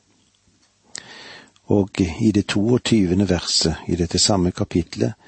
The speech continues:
leser vi slik: «Da det var godt med dem, som det treffende heter i ordtaket,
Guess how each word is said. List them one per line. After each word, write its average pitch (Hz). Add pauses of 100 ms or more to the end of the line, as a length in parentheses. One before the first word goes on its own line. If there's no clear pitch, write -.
(420)
leser 92
vi 85
slik: -
«Da 92
det 95
var 98
godt -
med 120
dem, 113 (440)
som 95
det 95
treffende 101
heter 95
i 101
ordtaket, -